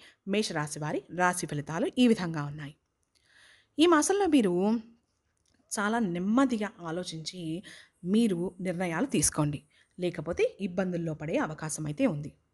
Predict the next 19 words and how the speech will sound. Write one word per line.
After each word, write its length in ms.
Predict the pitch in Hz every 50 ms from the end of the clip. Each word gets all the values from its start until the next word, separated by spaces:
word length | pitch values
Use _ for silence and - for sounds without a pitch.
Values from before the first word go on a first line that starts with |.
| _ _ _ _ _ _ _ _ _ - - - _ -
విజయ 340 | 185 185 233 233 240 339 415
అవకాశాలు 600 | 415 330 240 233 226 - 240 254 - 240 214 214 220 - 214
చాలా 160 | 175 165 -
స్వల్పంగా 680 | - - - 170 156 156 151 - 156 151 151 165 190
ఉన్నాయి. 360 | 202 160 147 147 147 147 147 - _ _ _ _ _ _ - - _ _ _ -
పని 200 | 220 226 277 339
భారం 340 | - - 294 349 370 370 339
పెరిగి 480 | 269 240 196 185 180 170 175 175 196 - - - - _ _ - 214
చాలా 140 | 190 180 202
సతమతం 560 | - - 180 - - 208 220 214 214 202 185
అవుతూ 220 | 156 147 147 202
ఉంటారు. 420 | 196 170 156 147 - 151 147 147 147 _ _ _ _ _ _ _ -
మీకు 200 | 269 277 - 277 - -
అన్ని 520 | 196 262 294 320 302 254 233 240 254 240 - _ _ -
నిరాశ 480 | 190 185 190 208 220 254 269 294 311 - 339
కలిగించే 500 | 330 277 233 214 220 220 208 - 190 170
సంఘటనలే 600 | - - 139 160 170 185 175 196 190 175 165 196
ఎదురవుతాయి. 560 | 247 254 175 156 151 147 147 - 143 143 143 - _ _ _ _ _ _ - - _ _ _ 165
ధనాదాయం 800 | 175 - 208 247 294 294 - 269 277 277 269 240 180 185 208